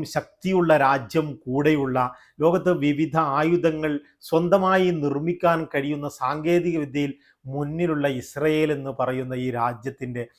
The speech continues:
അവസ്ഥയാണ് ഞാനിങ്ങനെ ആലോചിക്കുന്നത്. എന്ത് ഒരു ചെറിയ ഒരു സംഘടനയെ ഇല്ലാതാക്കാൻ പറ്റിയിട്ടില്ല ഈ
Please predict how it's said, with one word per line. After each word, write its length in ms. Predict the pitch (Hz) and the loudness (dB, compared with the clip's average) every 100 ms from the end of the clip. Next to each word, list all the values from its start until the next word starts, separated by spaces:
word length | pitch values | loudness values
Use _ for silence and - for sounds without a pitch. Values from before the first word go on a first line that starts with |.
| _ - | _ 0
അവസ്ഥയാണ് 600 | 143 151 - 170 165 151 | 2 2 0 0 2 2
ഞാനിങ്ങനെ 420 | 139 131 131 127 | 0 -2 -4 -4
ആലോചിക്കുന്നത്. 680 | 123 120 127 123 120 120 113 _ _ _ - | -4 -4 -4 -6 -8 -10 -12 _ _ _ 0
എന്ത് 440 | 160 196 202 190 156 - - _ - | 2 2 2 4 4 0 -16 _ 2
ഒരു 180 | 220 226 | 2 4
ചെറിയ 340 | - 175 190 214 | 6 6 8 6
ഒരു 240 | 208 208 - | 8 6 6
സംഘടനയെ 880 | 160 170 190 208 214 208 208 208 208 175 | 2 2 4 6 6 6 8 10 10 6
ഇല്ലാതാക്കാൻ 800 | 143 151 190 196 196 196 196 190 | -2 6 8 10 8 8 2 2
പറ്റിയിട്ടില്ല 680 | 175 147 - 160 156 151 139 143 139 - _ _ | -2 -4 -2 -4 -4 -4 0 2 2 -2 _ _
ഈ 140 | 156 | -4